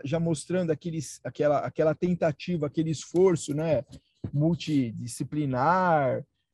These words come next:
multicontinental do doutor Meissner, né, que é um super estudioso do assunto, de tentar classificar a doença.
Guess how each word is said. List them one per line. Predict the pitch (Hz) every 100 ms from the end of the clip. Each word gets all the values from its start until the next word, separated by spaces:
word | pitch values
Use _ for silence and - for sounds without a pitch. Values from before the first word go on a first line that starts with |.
| _ -
multicontinental | 170 185 156 160 160 - 151 143 123 147 185 185 151
do | 143
doutor | 139 135 165 135
Meissner, | 135 156 175 170 143 135
né, | 139
que | 143
é |
um | 139 123
super | - 180 165 196 147
estudioso | 131 - 151 143 156 143 139
do | 139
assunto, | 131 - 175 202 175
de | 156
tentar | 190 185 - 180
classificar | 202 196 - 190 - 175 185
a |
doença. | 165 165 170 -